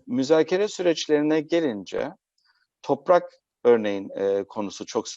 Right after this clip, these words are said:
söyleniyor. Toprak verecek olan Cumhurbaşkanıydı Akıncı. Onu nasıl desteklersiniz?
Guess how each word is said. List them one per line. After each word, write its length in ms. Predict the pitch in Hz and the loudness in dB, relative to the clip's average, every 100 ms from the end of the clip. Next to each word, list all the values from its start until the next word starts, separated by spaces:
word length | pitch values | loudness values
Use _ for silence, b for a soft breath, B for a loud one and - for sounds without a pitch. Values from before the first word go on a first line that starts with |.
| _ 113 | _ -2
söyleniyor. 360 | 98 92 117 | 0 -2 -6
Toprak 440 | - 131 - 123 - _ | -4 -2 0 -2 -6 _
verecek 380 | 104 95 90 98 | -2 -2 -4 -4
olan 360 | 98 120 147 - b _ | -2 -2 -4 -8 b _
Cumhurbaşkanıydı 920 | - 127 123 123 110 101 - 101 98 - | -6 -4 -2 2 2 0 -2 -4 -2 -2
Akıncı. 500 | - - 92 98 151 | -2 -4 -10 -4 0
Onu 200 | 127 135 | 0 0
nasıl 280 | 117 107 92 | -4 -6 -12
desteklersiniz? 920 | 95 - - - 92 - 101 - | -14 -12 -14 -12 -12 -14 -18 -20